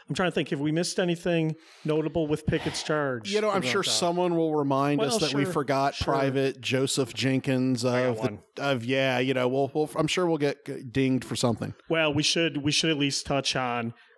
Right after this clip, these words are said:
Speaker 1: most people know better, but it still comes up. It comes up on Battlefield tours.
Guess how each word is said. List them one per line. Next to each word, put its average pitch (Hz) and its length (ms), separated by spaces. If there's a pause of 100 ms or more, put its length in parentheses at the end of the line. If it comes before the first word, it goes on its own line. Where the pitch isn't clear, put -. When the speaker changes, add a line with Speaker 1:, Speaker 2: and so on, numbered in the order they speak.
(180)
Speaker 1:
most 170 380
people 165 320
know 139 260
better, 139 440
but 127 160
it 127 100
still 135 260
comes 139 340
up. 123 280
It - 100
comes 123 240
up 127 160
on 131 120
Battlefield 127 600
tours. 117 460